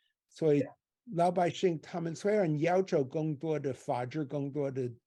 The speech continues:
自由，但是他也不要，不要，他们也怕乱，怕，怕这个中国，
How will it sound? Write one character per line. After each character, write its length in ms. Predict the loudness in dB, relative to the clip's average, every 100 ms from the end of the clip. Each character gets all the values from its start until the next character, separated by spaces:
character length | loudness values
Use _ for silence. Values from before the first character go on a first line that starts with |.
| _
自 180 | -4 -2
由， 300 | 2 0 0
但 280 | -4 -6 -6
是 240 | -6 -8 -8
他 220 | -10 -8
也 260 | -6 -2 -4
不 280 | -2 -2 0
要， 360 | 0 0 0 -2 -10 _ _ _ _ _ _
不 80 | -8
要， 260 | -6 -8 -12 -20 _ _ _
他 160 | -2
们 120 | 0 2
也 140 | 0
怕 300 | -2 0 2
乱， 420 | 2 0 -2 -8 _ _ _ _ _ _ _ _ _ _
怕， 400 | -6 -4 -4 -6 -14 -20 _ _
怕 300 | -8 -4 -2
这 200 | 0 0
个 140 | 0
中 260 | -2 -2 0
国， 240 | 0 0